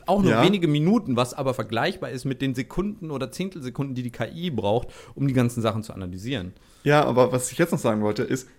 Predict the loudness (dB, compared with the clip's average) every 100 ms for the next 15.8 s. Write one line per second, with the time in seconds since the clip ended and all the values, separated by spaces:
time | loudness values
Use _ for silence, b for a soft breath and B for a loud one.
0 | _ -4 0 0 2 0 4 2 4 0
1 | 0 0 0 0 0 -2 B -2 0 4
2 | 4 4 4 4 2 2 0 0 0 2
3 | 2 2 0 0 0 2 2 2 0 -2
4 | -2 -2 -2 -2 -2 -2 -4 B B _
5 | 4 6 8 8 6 2 0 0 2 2
6 | 4 4 2 0 0 2 0 0 0 0
7 | -4 B B B 4 4 4 4 4 2
8 | 0 -6 -4 -2 0 2 0 0 -6 -18
9 | _ _ 2 6 6 2 -4 -10 -2 2
10 | 4 4 2 -2 0 0 -2 -12 _ -2
11 | -2 -2 -2 -2 -2 -2 -2 -2 0 0
12 | -2 -4 -8 -18 _ _ -8 -2 0 2
13 | 4 6 6 6 4 2 2 2 2 4
14 | 2 0 -2 -2 -4 0 0 0 -2 -4
15 | -4 -4 -6 -6 -8 -10 -14 -16